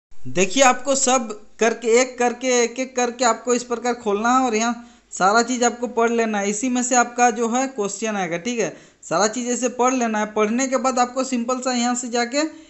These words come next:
यहाँ पे जाके, यहाँ देखिए कॉर्नर में, यहाँ जाके आपको बैक आ जाना है, इस प्रकार आ जाना है। और आपका जो ब्लू रहेगा, मतलब ब्लैक रहेगा, वो इस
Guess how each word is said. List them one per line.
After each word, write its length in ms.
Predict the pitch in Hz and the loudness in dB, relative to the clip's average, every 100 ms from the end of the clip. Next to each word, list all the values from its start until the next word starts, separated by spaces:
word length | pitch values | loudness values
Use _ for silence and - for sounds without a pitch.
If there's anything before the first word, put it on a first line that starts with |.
| _ _ | _ _
यहाँ 180 | 165 208 | -4 -4
पे 140 | 226 247 | -2 0
जाके, 300 | 240 240 277 | 0 0 0
यहाँ 260 | 262 220 | 0 -2
देखिए 320 | 214 233 240 254 - | -4 -10 -8 -10 -4
कॉर्नर 380 | 214 214 240 233 | -2 0 0 -2
में, 140 | 277 | -2
यहाँ 240 | 254 226 233 | -2 -2 -2
जाके 320 | 214 214 285 | -2 -2 -2
आपको 500 | 277 190 196 269 311 320 - _ _ _ _ - | -2 -2 -6 -4 -2 -4 -16 _ _ _ _ -16
बैक 360 | 127 175 214 | -2 2 2
आ 80 | 220 | 2
जाना 260 | 196 180 175 | 2 2 0
है, 120 | 185 | -2
इस 100 | 208 | -4
प्रकार 340 | 233 220 233 | -2 -2 0
आ 80 | 226 | 0
जाना 240 | 233 233 240 | 0 0 0
है। 160 | 294 302 - - - | 0 -4 -12 -20 -4
और 160 | 202 | 2
आपका 320 | 220 220 247 254 | 4 2 2 2
जो 280 | 262 262 247 196 170 | 4 2 2 -4 -8
ब्लू 260 | 208 254 | -4 0
रहेगा, 480 | 277 226 214 220 294 - - - _ _ _ - | 4 4 4 4 2 0 -18 -20 _ _ _ -8
मतलब 280 | 165 220 196 | -6 -2 -2
ब्लैक 340 | 196 240 262 | 2 2 2
रहेगा, 380 | 262 240 220 214 | 2 2 2 0
वो 320 | 240 233 254 | 0 -4 -6
इस 300 | 262 247 233 | -6 -4 -6